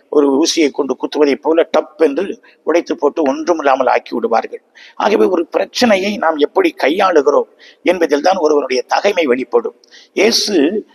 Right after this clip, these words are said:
ஒரு மாபெரும் ஆளுமை, இயேசு ஒரு மாபெரும் தலைவர், இயேசு ஒரு தன்னிகர் இல்லா தலைவர். அவருக்கு எந்த பிரச்சனையும் அவரால் எளிதாக செ-, செயல்பட்டு விட முடியும். அப்படிப்பட்ட தன்மையிலே ஆண்டவர் இயேசு இந்த பிரச்சனையை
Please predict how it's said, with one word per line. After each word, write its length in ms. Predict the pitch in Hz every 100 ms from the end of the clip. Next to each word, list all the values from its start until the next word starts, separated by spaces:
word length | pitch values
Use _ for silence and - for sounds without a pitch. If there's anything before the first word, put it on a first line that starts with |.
| _
ஒரு 280 | 143 175 165
மாபெரும் 480 | 139 180 180 185 156
ஆளுமை, 400 | 120 147 147 110
இயேசு 320 | 143 185 -
ஒரு 120 | 185 160
மாபெரும் 600 | 165 196 220 208 190 -
தலைவர், 420 | 139 165 151 113
இயேசு 300 | 143 196 -
ஒரு 180 | 180 160
தன்னிகர் 480 | - 156 196 180 175
இல்லா 260 | 165 165 151
தலைவர். 480 | 135 120 127 123 - _ - - - -
அவருக்கு 440 | 120 143 160 151
எந்த 240 | 165 147 147
பிரச்சனையும் 720 | 127 131 147 147 147 135 - - -
அவரால் 340 | - 139 143 123
எளிதாக 460 | 143 143 147 135
செ-, 300 | 120 127 127
செயல்பட்டு 520 | 127 - 170 160 135 127
விட 160 | 120
முடியும். 360 | 107 117 123 - - - -
அப்படிப்பட்ட 580 | 160 - 180 - 139 127
தன்மையிலே 680 | 135 135 135 120 170 214 - -
ஆண்டவர் 420 | - 165 160 143 131
இயேசு 280 | 143 -
இந்த 160 | 156 127
பிரச்சனையை 720 | - 131 131 147 139 127 -